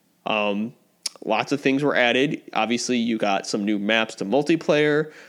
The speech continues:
There were some new guns added, which I have to say I like that a lot about this new Call of Duty is, is that they're constantly adding new, like, guns to it. It w-, you're not just stuck with the same ones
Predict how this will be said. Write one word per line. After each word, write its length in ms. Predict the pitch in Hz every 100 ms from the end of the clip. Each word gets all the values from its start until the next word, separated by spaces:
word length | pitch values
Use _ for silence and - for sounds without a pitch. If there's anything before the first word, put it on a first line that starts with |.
| _
There 120 | 113
were 120 | 113 110
some 280 | - 107 104
new 180 | 101
guns 420 | 135 123 135 147 127
added, 320 | 135 143 151
which 160 | 131 -
I 140 | 139
have 200 | 160 160
to 60 | 160
say 220 | - 135
I 140 | -
like 260 | 117 123 120
that 80 | -
a 60 |
lot 320 | 120 110 107 120
about 240 | 120 113
this 180 | 113 123
new 120 | 120
Call 240 | 117 117 110
of 60 |
Duty 280 | 110 110 107
is, 320 | - 104 107
is 120 | 107
that 120 | 107 107
they're 140 | 110
constantly 480 | - 110 117 113 -
adding 340 | 104 104 104
new, 300 | 104 104 113 -
like, 220 | - 110 -
guns 300 | 107 120 -
to 180 | 160
it. 160 | 170 -
It 40 | 110
w-, 180 | 110 -
you're 140 | 123 123
not 160 | 117
just 220 | 120 117
stuck 340 | - 120 107 -
with 120 | 120
the 80 | 107
same 360 | - 120 107
ones 360 | 104 101 107 147